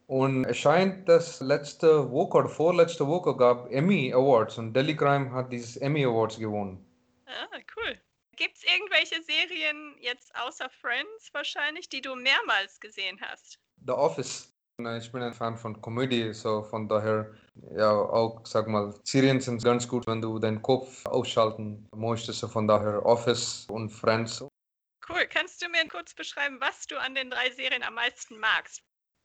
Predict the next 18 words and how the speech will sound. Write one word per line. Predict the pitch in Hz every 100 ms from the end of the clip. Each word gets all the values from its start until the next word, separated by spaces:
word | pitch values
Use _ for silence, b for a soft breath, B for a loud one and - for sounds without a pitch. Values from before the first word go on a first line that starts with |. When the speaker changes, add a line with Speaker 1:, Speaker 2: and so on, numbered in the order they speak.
| _
Speaker 1:
Friends, | - 160 185 247 240 - - -
es | 156 147 147
geht | 160 165
über | 151 143 143 135
diese | 127 123 123 - -
sechs | 175 175
Personen. | - 180 190 185 143 110 - _ -
Das | 165 196
ist | 233
für | - 196
mich | 190 202 196 -
ein | 151
ganz | 139 139 175 165 -
ähnliches | 143 156 160 156 147 147 135 - -
Setup | 117 - - 143 127 - - -
wie | 117 120
in | 117 110
Indien. | 131 139 117 95 -